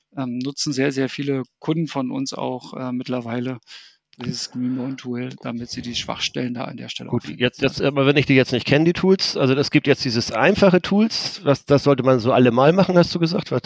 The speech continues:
Speaker 2: war dieses A eins, da gibt's aber
Speaker 1: Naja,
Speaker 2: schon noch
Speaker 1: die
Speaker 2: bessere Tools, oder was hast du jetzt gesagt? Also wo, was soll ich denn jetzt tun als Anwender?
Speaker 1: Ja,
Speaker 2: Macht
Speaker 1: es
Speaker 2: schon
Speaker 1: gibt
Speaker 2: Sinn,
Speaker 1: halt
Speaker 2: die komplizierteren zu nehmen,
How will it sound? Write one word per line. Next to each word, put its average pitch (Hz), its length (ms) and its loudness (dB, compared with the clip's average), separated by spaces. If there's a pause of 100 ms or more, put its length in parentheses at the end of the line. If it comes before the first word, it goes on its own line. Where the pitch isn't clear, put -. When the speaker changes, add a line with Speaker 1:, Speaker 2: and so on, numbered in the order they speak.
Speaker 2:
war 117 120 0
dieses 110 260 -4
A 95 180 2
eins, 156 180 0
da 143 80 4
gibt's 147 200 0
aber 139 120 6
Speaker 1:
Naja, 135 100 6
Speaker 2:
schon 165 80 6
noch 143 80 6
Speaker 1:
die 139 60 2
Speaker 2:
bessere 117 300 4
Tools, 117 260 -2
oder 110 140 2
was 104 140 0
hast 98 160 -6
du 98 40 -4
jetzt 90 140 -4
gesagt? 87 280 -6
Also 101 200 -6
wo, 113 160 0
was 123 120 0
soll 143 120 4
ich 131 60 -4
denn 135 100 -6
jetzt 131 200 -4
tun 113 140 -4
als 87 160 -2
Anwender? 87 480 -4
Speaker 1:
Ja, - 560 -14
Speaker 2:
Macht 180 140 4
Speaker 1:
es 165 60 2
Speaker 2:
schon 170 100 8
Speaker 1:
gibt 160 100 4
Speaker 2:
Sinn, 170 100 8
Speaker 1:
halt 175 80 4
Speaker 2:
die 123 60 2
komplizierteren 113 640 2
zu 95 140 -10
nehmen, 90 220 -6